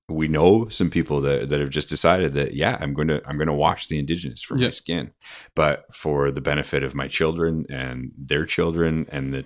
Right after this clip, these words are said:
Speaker 1: children after them. I think that, that not only as Indigenous people do we have a duty to protect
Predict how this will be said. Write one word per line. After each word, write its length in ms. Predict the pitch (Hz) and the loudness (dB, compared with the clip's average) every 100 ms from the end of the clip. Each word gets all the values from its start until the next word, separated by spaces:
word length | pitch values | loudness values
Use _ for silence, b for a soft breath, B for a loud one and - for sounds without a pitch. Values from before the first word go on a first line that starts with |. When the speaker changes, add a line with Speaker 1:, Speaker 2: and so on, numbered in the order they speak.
| - | -4
Speaker 1:
children 460 | - 85 73 73 - | 0 2 0 -4 -4
after 320 | 76 - 76 | -4 -4 -6
them. 200 | 64 - - B B | -8 -10 -18 B B
I 60 | - | -2
think 220 | 85 71 | 0 0
that, 360 | 71 67 - 69 | -2 -2 -6 -6
that 240 | 71 - _ - | -6 -6 _ -10
not 300 | 80 78 95 | -4 2 4
only 240 | 87 78 | 4 2
as 120 | 71 | 0
Indigenous 440 | 71 65 87 104 107 | -2 -2 0 0 0
people 420 | 127 - 127 127 _ | 0 0 -2 -6 _
do 80 | - | 0
we 140 | 92 92 | 2 4
have 180 | 87 | 2
a 60 | 80 | 0
duty 440 | 73 80 95 98 - B B | 0 0 0 -2 -8 B B
to 320 | - 80 73 | -2 0 0
protect 540 | 69 - - 82 - | -2 -2 0 0 -2